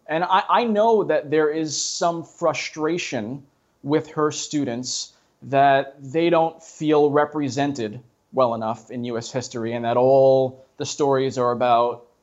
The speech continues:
you know, European whites, and they don't feel like they've really contributed to the history of this country. So I, I'm not suggesting that certain issues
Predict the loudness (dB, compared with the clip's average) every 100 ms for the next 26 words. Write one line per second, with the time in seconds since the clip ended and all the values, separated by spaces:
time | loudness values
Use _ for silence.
0 | _ _ _ -10 -4 -2 -2 0 0 -2
1 | -4 -2 0 -2 -2 -4 -8 _ _ _
2 | _ 0 2 2 -2 -4 -6 -6 -4 0
3 | 0 -2 -4 -6 -4 -2 0 0 -2 -2
4 | 0 4 4 2 -2 0 0 -2 -10 -16
5 | -4 -2 -2 -2 -4 0 0 0 -2 -4
6 | -6 -6 -6 -4 -4 -6 -6 -6 -4 -4
7 | -6 -10 -20 -2 2 4 2 -2 -6 -8
8 | 0 2 4 2 0 -2 0 0 -2 -6
9 | -2 2 2 0 -6 _ _ _ _ _
10 | _ _ _ _ -12 -4 -2 -2 -6 -6
11 | -4 -2 -2 -2 -2 -6 -10 -12